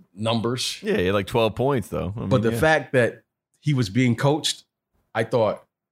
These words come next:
Speaker 1: very productive because Summer League is about development. I didn't wanna hear, and that's why I started the show off with, I did not wanna hear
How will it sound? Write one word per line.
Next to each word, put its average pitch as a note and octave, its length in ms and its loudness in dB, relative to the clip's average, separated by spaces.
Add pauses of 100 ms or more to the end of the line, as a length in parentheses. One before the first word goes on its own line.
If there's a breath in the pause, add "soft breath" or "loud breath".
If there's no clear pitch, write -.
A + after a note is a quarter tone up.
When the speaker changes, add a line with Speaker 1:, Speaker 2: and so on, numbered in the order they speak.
(180)
Speaker 1:
very D3 320 2
productive C#3 640 -2
because C#3 300 0
Summer A#3 260 4
League G3 240 4
is C#3 100 2
about B2+ 320 2
development. A#2 560 0 (1040)
I F#3+ 200 6
didn't C4+ 300 2
wanna B3+ 260 6
hear, G3+ 540 4 (180)
and D3+ 100 4
that's B3 180 4
why C#4 180 6
I A#3+ 40 2
started A3+ 400 2
the F3+ 60 -2
show G3+ 300 4
off D3 220 4
with, C3 260 4 (320 soft breath)
I G#3 140 6
did C#4+ 180 2
not B3 240 4
wanna A3 200 4
hear F3+ 680 4